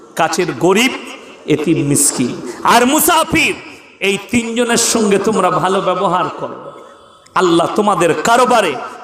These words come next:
মালেতে বরকত দেবে।" আমার ভাই, সবাই নিয়ত করলেন, এই তিনজনের সঙ্গে ভালো ব্যবহার করবো। জোরে বলুন ইনশাআল্লাহ।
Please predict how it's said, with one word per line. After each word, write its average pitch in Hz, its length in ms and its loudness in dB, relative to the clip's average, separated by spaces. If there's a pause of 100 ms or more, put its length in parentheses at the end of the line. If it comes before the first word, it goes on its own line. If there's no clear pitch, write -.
(120)
মালেতে 165 520 -2
বরকত 147 540 0
দেবে।" 147 340 -6 (640)
আমার 147 260 0
ভাই, 165 280 -2 (600)
সবাই 156 560 0
নিয়ত 175 300 4 (100)
করলেন, 160 440 2 (380)
এই 202 160 0 (120)
তিনজনের 220 400 -2
সঙ্গে 170 320 -2
ভালো 147 240 0
ব্যবহার 143 420 2
করবো। 135 240 2
জোরে 165 200 2
বলুন 175 280 2
ইনশাআল্লাহ। - 800 -2